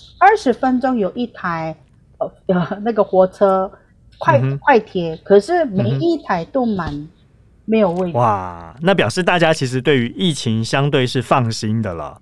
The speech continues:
Speaker 2: 只是说我可能出门，哎，我还是口罩戴着，但是我现在可以正常出门，正常出去工作。
Speaker 1: 是，是，是。
Speaker 2: 嗯哼哼，好，其实你听到这个，我们也要跟您聊到，就是说您自己从事旅游业，我相信旅游业在这一次，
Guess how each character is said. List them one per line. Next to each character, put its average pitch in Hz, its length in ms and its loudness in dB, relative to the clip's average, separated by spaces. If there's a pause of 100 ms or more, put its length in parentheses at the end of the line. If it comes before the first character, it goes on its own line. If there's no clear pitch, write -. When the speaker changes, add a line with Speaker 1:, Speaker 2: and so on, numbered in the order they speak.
Speaker 2:
只 135 180 -2
是 170 80 4
说 170 220 6
我 165 140 6
可 151 140 4
能 123 140 2
出 156 200 2
门， 127 120 4
哎， 127 140 2
我 160 100 6
还 147 140 4
是 190 80 4
口 156 180 2
罩 151 160 4
戴 160 280 4
着， 107 360 0
但 165 140 4
是 170 100 2
我 120 140 4
现 147 100 0
在 147 60 0
可 147 100 -2
以 123 80 2
正 156 220 0
常 120 180 -2
出 131 200 0
门， 113 200 0
正 143 200 0
常 117 160 0
出 131 160 -8
去 127 100 -6
工 117 320 -2
作。 90 380 -6 (180)
Speaker 1:
是， 202 260 -2
是， 180 280 -8
是。 160 360 -10 (340)
Speaker 2:
嗯 147 240 4
哼 147 200 0
哼， 135 200 0 (260)
好， - 100 4
其 403 140 4
实 285 100 4
你 175 60 6
听 180 140 4
到 220 100 6
这 208 100 4
个， 160 140 6
我 127 60 4
们 123 140 2
也 123 80 2
要 131 120 2
跟 185 140 2
您 143 200 4
聊 127 220 2
到， 147 180 6
就 135 120 2
是 139 60 4
说 131 320 2
您 135 160 2
自 214 100 0
己 160 100 2
从 117 180 -2
事 143 140 0
旅 107 140 -2
游 95 160 -4
业， 120 180 0
我 107 100 0
相 190 140 2
信 208 120 6
旅 123 100 4
游 117 140 2
业 156 160 4
在 143 160 2
这 156 140 0
一 135 80 4
次， 135 300 0